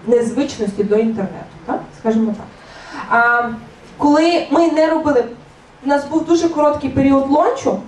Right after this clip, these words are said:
тому що, а, ми запустили проект в Україні за два місяці. Я не знаю, ну, якщо хтось з вас запускав проекти, то він знає, що два місяці — це мега короткий термін для того, щоб запустити проект.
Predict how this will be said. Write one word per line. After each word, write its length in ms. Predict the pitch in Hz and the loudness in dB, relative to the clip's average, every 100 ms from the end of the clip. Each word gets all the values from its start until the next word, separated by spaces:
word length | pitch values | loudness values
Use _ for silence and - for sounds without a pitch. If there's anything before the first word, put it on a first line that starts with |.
| - - - - | -18 -20 -20 -12
тому 280 | 254 277 294 | -4 -2 -2
що, 640 | - 285 269 269 262 254 - - | -4 0 2 4 2 0 -4 -2
а, 200 | 233 226 233 | 2 2 2
ми 140 | 285 | 0
запустили 480 | 294 277 269 277 262 | 0 -2 -4 -4 -4
проект 440 | 226 277 339 - 233 | -2 0 0 -4 -12
в 20 | |
Україні 520 | 226 247 233 220 190 202 | -2 -2 0 -4 -4 -4
за 60 | |
два 220 | 196 233 | -2 0
місяці. 380 | 254 233 208 - - - - - - | 0 -2 -6 -8 -16 -18 -18 -20 -6
Я 100 | 233 | 0
не 80 | 262 | 0
знаю, 180 | 262 233 | 0 0
ну, 160 | 269 220 | 0 0
якщо 200 | 220 226 | -2 -6
хтось 200 | 277 269 | -8 -6
з 40 | 240 | -4
вас 140 | 233 | -4
запускав 440 | 220 - - - - | -4 -12 -4 -4 -2
проекти, 480 | - - - 247 - - - - | 0 0 0 -4 -4 -10 -20 -8
то 80 | 226 | 0
він 60 | 269 | 2
знає, 200 | 262 208 | 2 2
що 120 | 233 | 0
два 200 | 220 254 | 0 2
місяці — 480 | 247 330 370 311 196 | 4 2 2 -4 -4
це 80 | 208 | -4
мега 400 | 214 240 285 254 202 | 0 2 2 2 -2
короткий 540 | 214 196 185 - 185 - | 0 0 -2 -4 -6 -2
термін 260 | 311 381 262 208 | -2 0 -2 -8
для 60 | |
того, 180 | 190 214 | -6 -6
щоб 180 | 208 190 | -6 -8
запустити 440 | 196 - 262 262 | -8 -4 -6 -4
проект. 280 | 196 - - | -8 -8 -12